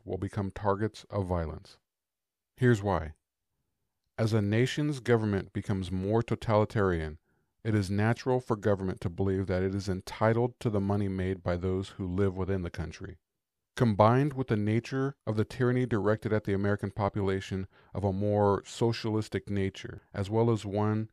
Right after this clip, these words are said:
in which debt and the printing of money without regard to its effects will create inflation. It's totally predictable. And the American government will continue seizing the value of American money until a financial collapse occurs.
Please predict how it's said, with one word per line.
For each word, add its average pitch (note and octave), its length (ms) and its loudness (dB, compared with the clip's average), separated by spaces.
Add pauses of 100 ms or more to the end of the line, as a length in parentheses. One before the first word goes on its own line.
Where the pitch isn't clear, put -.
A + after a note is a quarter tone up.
(120)
in G2+ 140 -4
which - 300 -6
debt A2 260 0 (120)
and G#2 140 -4
the F#2+ 60 -2
printing A2+ 440 -4
of F#2+ 140 -4
money G2 340 -2
without F#2+ 520 0
regard A2+ 400 0
to A2 80 -4
its - 120 -6
effects G2 540 0 (140)
will G#2+ 100 0
create G2+ 380 -2
inflation. G2 600 -4 (220)
It's - 220 -8
totally D3 480 2
predictable. G#2+ 580 -2 (1400)
And A2 160 0
the G#2+ 60 2
American A2+ 460 2
government B2 420 2
will G#2 120 -2
continue B2+ 540 -2
seizing B2 540 -2
the G2+ 80 2
value G#2 480 0
of G2 100 -2
American G2 520 -2
money F#2 460 -2
until A2 580 0
a A#2 40 -6
financial G#2 540 -2
collapse F#2+ 480 -4
occurs. E2 540 -8